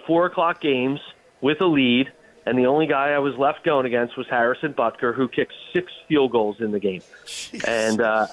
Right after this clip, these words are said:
Speaker 1: absolutely just killed any hopes I had of winning anything. You know, I finished in second place, which is fine, but, uh, to lose because a kicker has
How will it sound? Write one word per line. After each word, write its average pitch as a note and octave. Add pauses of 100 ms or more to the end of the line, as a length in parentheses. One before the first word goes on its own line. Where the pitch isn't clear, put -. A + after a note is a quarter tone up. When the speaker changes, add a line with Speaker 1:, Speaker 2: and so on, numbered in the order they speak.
(120)
Speaker 1:
absolutely C3+
just B2 (320)
killed D3+ (180)
any D#3+
hopes C#3
I A#2
had A2+
of G#2
winning A#2+
anything. A2+ (340)
You A2+
know, A2
I A#2
finished E3
in D3
second C3
place, A#2
which B2
is B2 (100)
fine, A2
but, G#2+ (380)
uh, G#2+
to -
lose C#3
because A#2+
a A2+
kicker B2
has A2